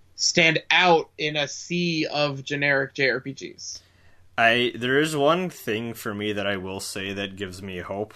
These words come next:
Speaker 2: in a lot of ways. Um, Tokyo Mirage Se-, Sessions was just another P S two era Megaten in many ways. Um, and I feel like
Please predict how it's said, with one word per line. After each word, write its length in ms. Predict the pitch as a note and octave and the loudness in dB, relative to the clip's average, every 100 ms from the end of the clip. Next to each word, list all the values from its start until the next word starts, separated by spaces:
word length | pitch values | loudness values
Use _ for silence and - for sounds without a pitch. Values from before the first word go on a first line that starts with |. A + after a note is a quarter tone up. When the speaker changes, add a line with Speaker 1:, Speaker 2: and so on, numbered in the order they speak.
| - A2+ | -14 -8
Speaker 2:
in 100 | A2 | -2
a 60 | |
lot 180 | G#2 A2 | 0 0
of 120 | G#2+ | -2
ways. 500 | A2+ A#2 B2 A#2+ - - | -4 -2 -2 -4 -8 -6
Um, 520 | G#2+ A2 G2+ G2 F2 - _ _ _ _ _ _ _ _ - | -2 -2 -2 -6 -10 -16 _ _ _ _ _ _ _ _ -8
Tokyo 480 | - C3 - D#3+ | -2 -2 0 0
Mirage 420 | F3 A#2+ G2+ G2 G#2 | 2 2 4 2 0
Se-, 280 | - A#2 | -6 -6
Sessions 580 | - - G2 - F#2 F2+ | -6 -4 -4 -4 -8 -8
was 260 | F#2 F#2+ - | -8 -6 -6
just 420 | G2+ G2 - - | -6 -4 -4 -4
another 520 | G2+ F#2+ F#2 F#2 F2 | -4 -2 -4 -4 -8
P 240 | - G2 F2+ | -8 -10 -8
S 180 | - | -6
two 220 | - F#2+ F2+ | -8 -8 -8
era 240 | E2+ E2 | -8 -10
Megaten 640 | E2 D#2+ - - - F2+ F#2+ _ _ - | -12 -16 -16 -16 -16 -16 -20 _ _ -14
in 160 | F#3 | -10
many 240 | F2 E2+ F2 | -10 -10 -12
ways. 480 | - - - - _ _ - - _ _ _ _ | -14 -16 -16 -18 _ _ -20 -20 _ _ _ _
Um, 460 | F#2+ F#2 F2+ F2 E2+ _ _ _ - | -2 -2 -2 -8 -14 _ _ _ -4
and 160 | G#2+ | 0
I 120 | G2+ | 0
feel 340 | G2+ - B2 A#2 | 0 -6 -4 0
like 480 | A#2+ A#2+ G#2 - | 2 0 -2 -14